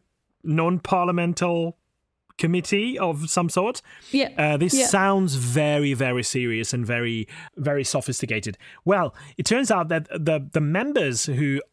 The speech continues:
Speaker 1: are doing that, they are not necessarily that. And, uh, they launched a new initiative that is called the World Doctors Alliance.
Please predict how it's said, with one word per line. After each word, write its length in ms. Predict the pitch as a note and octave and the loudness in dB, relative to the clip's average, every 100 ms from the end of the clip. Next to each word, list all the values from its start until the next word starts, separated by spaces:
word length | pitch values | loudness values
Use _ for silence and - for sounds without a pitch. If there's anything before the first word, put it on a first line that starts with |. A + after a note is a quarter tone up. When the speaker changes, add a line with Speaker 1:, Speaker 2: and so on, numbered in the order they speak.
| _ _ _ - | _ _ _ -2
Speaker 1:
are 500 | F#3 B3 G3+ C#3 B2+ | 0 0 0 0 -2
doing 400 | - C#3+ C3 A#2+ | -2 -2 0 -2
that, 280 | G2+ G#2+ - | -2 -6 -4
they 100 | C#3+ | -2
are 100 | D3 | 0
not 240 | D#3+ F#3+ | 2 0
necessarily 540 | D#3+ D3+ C#3+ E3 C3 A#2 | 0 -2 -2 -2 -2 -4
that. 240 | G2+ G2 - - - _ | -6 -10 -14 -20 -20 _
And, 460 | - C3 C3 C3+ C3 | -4 0 0 0 0
uh, 260 | C3+ C3 D3 | 0 0 -2
they 340 | C#3+ F3+ A#3+ | 0 0 0
launched 600 | G#3+ E3+ D#3+ C#3 C3+ - - | 0 2 2 0 -2 -4 -2
a 60 | |
new 280 | B2+ E3+ A3+ | 0 2 0
initiative 680 | A3 D3+ D3 B2+ G#2 B2 B2+ | 0 0 0 -4 -6 -8 -6
that 120 | B2+ | -6
is 100 | A#2+ | -6
called 260 | - C3+ B2 | -4 -4 -2
the 100 | A#2 | -2
World 500 | A2+ C3+ C3 C3 - _ _ A#2 | -2 0 0 -2 -6 _ _ -6
Doctors 500 | C3+ B2 - A#2+ F#2+ _ _ | -4 -4 -4 -6 -6 _ _
Alliance. 760 | - A2+ A#2+ C3+ A#2 F#2+ G2 - | -4 -2 0 0 -2 -4 -6 -8